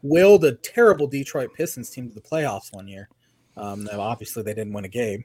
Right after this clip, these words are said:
in the playoffs. I learned that today. Uh, but, <laughs> but, uh, uh, yeah, that's, uh, that's, that's kind of a decent comp for Zion. See if he actually, uh,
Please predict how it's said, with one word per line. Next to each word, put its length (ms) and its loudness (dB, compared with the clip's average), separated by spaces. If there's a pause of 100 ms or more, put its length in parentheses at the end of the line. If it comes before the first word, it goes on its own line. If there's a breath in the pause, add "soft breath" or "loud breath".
(140)
in 120 -12
the 40 -16
playoffs. 500 -6
I 60 -10
learned 180 -10
that 160 -8
today. 360 -8 (500 loud breath)
Uh, 240 4
but, 800 2
<laughs> 60 -10
but, 300 0
uh, 240 0 (460 soft breath)
uh, 360 -4
yeah, 300 -2
that's, 360 -6
uh, 360 -4
that's, 200 -8
that's 280 -4
kind 160 0
of 60 0
a 60 4
decent 420 -6
comp 300 -8
for 160 -14
Zion. 560 -10
See 220 -12
if 100 -12
he 120 -10
actually, 520 -8
uh, 180 -8